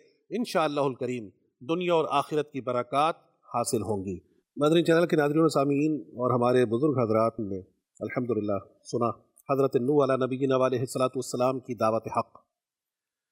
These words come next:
آپ کا اسلوب دعوت، یعنی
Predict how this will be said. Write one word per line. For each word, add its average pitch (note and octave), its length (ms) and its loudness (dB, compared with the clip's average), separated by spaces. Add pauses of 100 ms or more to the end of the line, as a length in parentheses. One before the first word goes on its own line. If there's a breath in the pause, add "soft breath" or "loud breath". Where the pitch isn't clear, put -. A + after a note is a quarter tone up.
(380)
آپ D3+ 360 2
کا C3+ 160 2 (440)
اسلوب F#3 500 -2
دعوت، G#2 260 0 (280)
یعنی B2+ 320 -8